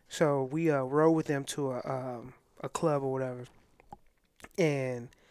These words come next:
we get in the club, we got V I P, and, like, me and Rob was just chilling. You know, like, he was married at the time. Obviously, I had my girl.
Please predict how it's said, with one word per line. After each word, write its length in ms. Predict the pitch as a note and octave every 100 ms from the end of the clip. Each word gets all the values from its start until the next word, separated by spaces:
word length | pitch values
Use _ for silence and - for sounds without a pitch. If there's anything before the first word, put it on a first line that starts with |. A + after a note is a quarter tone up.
| _ _ _ -
we 80 | C#3+
get 140 | F#3
in 60 | F3
the 60 |
club, 520 | E3 E3 D#3 D3 C#3+ -
we 80 | D#3
got 160 | C#3+
V 120 | D3
I 120 | D3 C#3
P, 400 | - C#3 C3+ - _ _ _ _ _ _ _ _ -
and, 720 | D#3+ C#3+ C#3 C3+ C3 C3 C3 _ _ _ _ _ _ _ _ _ _ _ _ _ _ _ _ - -
like, 100 | G#3+
me 80 | E4+
and 80 | A3+
Rob 120 | G3
was 80 | C#3+
just 140 | C3
chilling. 280 | - C#3 - _ _ _ -
You 80 |
know, 160 | C3+ C3+
like, 140 | C#3 C#3 _ -
he 180 | - G3+
was 160 | F3 D#3
married 300 | D#3 D3+ C#3+
at 60 |
the 60 | -
time. 380 | D3 C3+ C3 -
Obviously, 300 | D3 C#3 C#3
I 80 | C#3
had 160 | C#3+ C3+
my 100 | C3
girl. 360 | C3+ C3 B2+